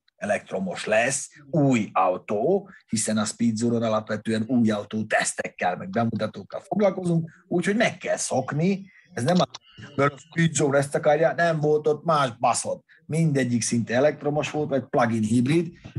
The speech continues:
ezért, ezért foglalkozunk velük, mert ezek lesznek. Ha tetszik, ha nem, tizenöt-húsz év múlva te is egy ilyenbe fogsz ülni,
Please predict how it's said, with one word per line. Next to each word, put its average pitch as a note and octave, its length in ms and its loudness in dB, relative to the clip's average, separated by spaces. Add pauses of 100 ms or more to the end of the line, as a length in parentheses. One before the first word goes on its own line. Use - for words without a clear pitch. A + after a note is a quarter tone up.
(320)
ezért, B2+ 420 0
ezért A#2+ 360 2
foglalkozunk B2 680 2
velük, C#3+ 260 2
mert B2+ 160 2
ezek - 360 0
lesznek. A2+ 720 -4 (200)
Ha C3+ 140 2
tetszik, A#2 420 0
ha C3 120 4
nem, C#3+ 220 2
tizenöt-húsz C#3 680 -2
év C#3+ 140 2
múlva C#3+ 240 0
te B2 120 -2
is G#2+ 200 -4
egy G#2 140 -4
ilyenbe G#2 320 0
fogsz - 300 -12
ülni, G3+ 460 2